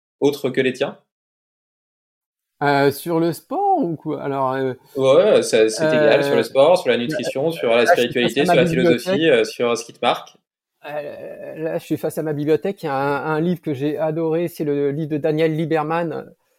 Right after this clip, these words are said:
Speaker 2: L'histoire du corps humain. Je sais pas si tu l'as lu, celui-là.
Speaker 1: Pas du tout.
Speaker 2: Eh ben, écoute, celui-là, je te le conseille, il est vraiment intéressant.
Speaker 1: L'histoire du corps humain.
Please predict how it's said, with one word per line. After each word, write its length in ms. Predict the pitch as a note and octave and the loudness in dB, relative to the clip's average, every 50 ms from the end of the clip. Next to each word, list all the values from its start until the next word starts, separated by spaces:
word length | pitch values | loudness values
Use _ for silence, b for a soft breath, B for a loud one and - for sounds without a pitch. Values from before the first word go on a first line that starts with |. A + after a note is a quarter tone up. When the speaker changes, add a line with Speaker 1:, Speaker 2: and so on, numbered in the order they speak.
| _ _ - | _ _ -8
Speaker 2:
L'histoire 400 | C#3+ C#3 - - E3+ E3 D3+ C#3 | -8 -8 -6 0 0 0 0 0
du 100 | D3 - | -4 -2
corps 200 | - D#3+ B2+ C#3 | -2 -2 -2 -2
humain. 180 | C#3 C#3 D#3 | -4 -4 -6
Je 60 | E3 - | -6 -8
sais 60 | - | -8
pas 100 | - E3 | -10 -8
si 120 | - C3+ | -10 -10
tu 120 | - - C3+ | -12 -6 -2
l'as 100 | B2+ B2 | -2 -2
lu, 140 | B2 C3+ | -2 -4
celui-là. 420 | D3+ - C3 B2 A#2 A#2 B2 D#3 _ _ - | -10 -12 -12 -8 -8 -8 -8 -8 _ _ -2
Speaker 1:
Pas 100 | - F3+ | 0 0
du 100 | E3+ E3 | 0 0
tout. 180 | E3 D3+ D3 - _ _ _ _ _ _ _ _ D#3+ | -8 -10 -12 -14 _ _ _ _ _ _ _ _ -10
Speaker 2:
Eh 80 | C3 A#2 | -10 -4
ben, 120 | A#2+ B2 | -4 -4
écoute, 220 | A2+ - C3 A#2+ | -6 -6 -10 -12
celui-là, 440 | - - - B2+ B2+ C3 B2 C3+ C3+ | -12 -8 -6 -6 -4 -2 0 0 -2
je 80 | - - | -2 -4
te 100 | - C3+ | -10 -12
le 60 | A#2 | -12
conseille, 500 | _ - B2+ A2+ - - C3 C3+ C3+ B2 | _ -14 -14 -14 -10 -10 -8 -8 -8 -8
il 100 | A#2 A2+ | -6 -6
est 200 | A2+ A2+ A2+ A2 | -4 -4 -4 -6
vraiment 360 | A2 G#2+ - C#3 C#3+ C#3+ C#3+ | -8 -12 -14 -12 -10 -8 -10
intéressant. 240 | C3+ - - B2+ B2 | -10 -10 -10 -10 -10
Speaker 1:
L'histoire 280 | A#2 - - D#3 D#3 D3 | -8 0 2 2 2 2
du 100 | D3 C#3 | 0 -2
corps 180 | D3+ C#3 C3+ | 0 0 0
humain. 280 | C3 B2 A#2 A2+ A#2 | 0 -2 -4 -6 -8